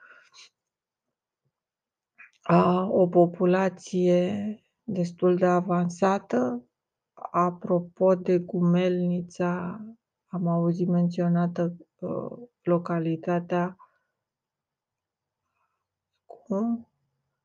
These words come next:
Cum se numea oare? Cum-, cumel-, cum-, cume-, Ecumenița, Ecumenița,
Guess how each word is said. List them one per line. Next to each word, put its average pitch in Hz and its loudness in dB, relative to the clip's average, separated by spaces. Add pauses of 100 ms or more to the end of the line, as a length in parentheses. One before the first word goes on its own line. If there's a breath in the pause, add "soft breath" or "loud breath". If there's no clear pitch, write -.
(420)
Cum 196 -4
se 196 -4
numea 196 -4
oare? 208 -6 (1400)
Cum-, 185 -6
cumel-, 190 -4 (200)
cum-, 175 0
cume-, 185 2
Ecumenița, 180 0 (180)
Ecumenița, 175 -2